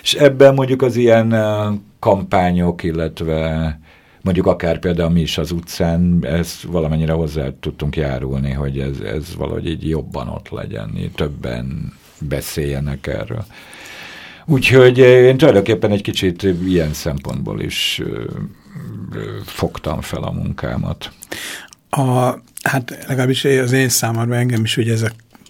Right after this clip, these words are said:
Speaker 2: téma nagyon érdekel, tulajdonképpen már a, a, <clears throat> a, a,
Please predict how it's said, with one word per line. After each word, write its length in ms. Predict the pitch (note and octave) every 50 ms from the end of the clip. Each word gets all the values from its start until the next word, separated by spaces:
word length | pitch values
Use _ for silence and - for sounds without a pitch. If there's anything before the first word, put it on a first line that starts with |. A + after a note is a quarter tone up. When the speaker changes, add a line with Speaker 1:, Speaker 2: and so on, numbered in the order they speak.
| _ _ _
Speaker 2:
téma 240 | - C3+ B2 A#2+ A#2+
nagyon 260 | A#2+ A#2+ A#2 A2+ A2+
érdekel, 500 | A#2+ A#2 A2+ A2+ A#2+ A#2 - - - A2+
tulajdonképpen 640 | A#2 A#2+ B2 - A#2+ A#2 A2 - - A#2 - - B2
már 260 | A#2 A#2 A#2 A#2 A#2 A#2+
a, 120 | A#2+ A#2 - - - - - - - - - - -
a, 0 |
<clears throat> 200 | A#2+ A#2+ A2+ A2+ A#2 A#2+ A#2+ A#2 - D#3+ D3+ D3 C#3 B2+ C3 C3 B2 - - -
a, 520 | C3+ C3 B2+ A#2+ A#2+ A#2 A2+ A2+ A2+ A2 - - - - - - _ _ -
a, 120 | A2 A2